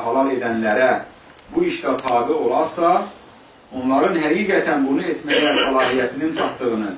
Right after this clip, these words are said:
və onlara həm özünün, həm də başqalarının itaət etməsinin icazəli olduğunu etiqad edərsə, həmin şəxs böyük şirklə Allaha şərik qoşmuş olur. Yəni, kim etiqad etsə ki,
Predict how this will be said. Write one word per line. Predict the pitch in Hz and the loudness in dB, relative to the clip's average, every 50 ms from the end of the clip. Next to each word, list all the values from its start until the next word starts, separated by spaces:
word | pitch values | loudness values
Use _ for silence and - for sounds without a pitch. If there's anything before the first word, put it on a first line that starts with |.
| - - - - - - - | -12 -18 -20 -20 -20 -10 -4
və | 123 127 135 139 143 | -2 0 0 2 2
onlara | 139 135 135 139 160 160 - | 4 4 6 6 4 2 2
həm | 156 165 165 160 156 | 2 0 0 0 -2
özünün, | 135 - 139 135 135 127 123 123 | -2 -2 0 0 0 0 0 0
həm | 143 170 170 160 | -2 -2 0 0
də | 147 139 | 0 0
başqalarının | - - - - 131 127 123 123 127 135 147 151 139 | 0 0 -2 -2 -2 0 0 0 0 0 -2 -2 -2
itaət | 131 131 131 139 135 123 | -2 -2 -2 -2 -2 -4
etməsinin | 120 117 120 117 113 135 135 135 135 - | -6 -6 -6 -6 -4 0 0 0 0 0
icazəli | 120 120 117 113 117 120 135 151 | 0 0 0 0 0 0 2 2
olduğunu | 147 135 117 117 120 120 117 110 | 2 2 2 0 0 0 -2 -6
etiqad | - 127 135 131 127 120 | -6 -4 -4 -2 0 0
edərsə, | 117 127 127 - - 127 - 135 139 - - - - - - - | -2 -2 -4 -4 -4 -2 -2 -2 -2 -2 -6 -12 -20 -18 -12 -8
həmin | 117 117 127 135 131 - | -4 0 2 2 2 2
şəxs | - 120 117 117 117 117 - - - - - - - - - 110 | 0 0 0 2 0 0 -6 -12 -18 -20 -20 -20 -20 -16 -8 -2
böyük | 117 127 135 135 - - | 0 2 2 2 0 -2
şirklə | 156 - - - 113 107 | -6 -6 -6 -4 -4 -4
Allaha | - 104 104 98 - - | -4 -4 -4 -4 -4 -4
şərik | 107 101 101 107 107 - | -4 -4 -4 -4 -4 -6
qoşmuş | 98 95 92 98 101 104 101 - | -10 -10 -10 -10 -10 -12 -12 -10
olur. | - 76 73 80 80 - - - - - - - - - - - - - - - - - - - - - - 101 | -10 -12 -12 -14 -16 -20 -20 -20 -20 -20 -20 -20 -20 -20 -20 -20 -20 -20 -20 -20 -20 -20 -20 -20 -20 -18 -12 -8
Yəni, | 107 120 123 120 | -8 -8 -8 -8
kim | - 170 175 170 165 151 | -6 -4 -4 -4 -4 -4
etiqad | - 143 135 135 139 139 160 160 151 151 | -4 -4 -4 -2 0 0 0 2 2 0
etsə | 135 - - - 135 - | -2 -4 -2 -2 -4 -2
ki, | - 113 - | -2 -4 -4